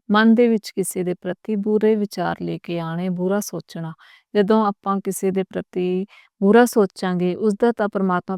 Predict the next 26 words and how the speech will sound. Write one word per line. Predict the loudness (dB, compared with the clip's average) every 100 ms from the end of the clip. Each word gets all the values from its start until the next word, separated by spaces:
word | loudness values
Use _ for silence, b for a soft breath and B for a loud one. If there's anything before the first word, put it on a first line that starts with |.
| -4
ਭਲਾ | -2 -2 -4
ਕਰ | -4
ਦਿੰਦਾ | -2 0 0 0
ਹੈ, | -2 -4 -6 _ _ -8
ਪਰ | -6 -4
ਆਪਣਾ | -4 -2 -2 0
ਜਿਹੜਾ | -2 -2 -2
ਹੈ | -4 -6 -6
ਉਹ | -8 -6
ਭਲਾ | -2 -2 0
ਨਹੀਂ | -2 -2 -2
ਹੁੰਦਾ। | -2 -4 -6 -8 -10 b _
ਇਸ | -8 -8
ਕਰਕੇ | -6 -8 -6 -2 2 2 -2 B B -4
ਕਿਸੇ | -2 4 4
ਦਾ | 4 0 0
ਬੁਰਾ | 0 2 2 2
ਸੋਚਣ | 0 -6 -6 -6 -6
ਤੋਂ | -4
ਵੀ | -4 -4
ਆਪਾਂ | -6 -4 -2
ਨੂੰ | 0
ਪਰਹੇਜ਼ | 2 4 2 0
ਕਰਨਾ | -6 -6 -6 -8
ਚਾਹੀਦਾ | -8 -8 -6 -6 -4
ਹੈ। | -2 -4